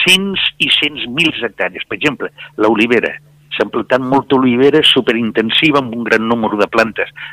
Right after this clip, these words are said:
per hectàrea i que s'ha posat en rec.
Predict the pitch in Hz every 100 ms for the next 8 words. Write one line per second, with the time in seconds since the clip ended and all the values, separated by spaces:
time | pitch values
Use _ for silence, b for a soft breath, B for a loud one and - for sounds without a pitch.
0 | - 104 110 - 151 147 135 170 - B
1 | B - 123 101 107 107 123 123 107 104
2 | -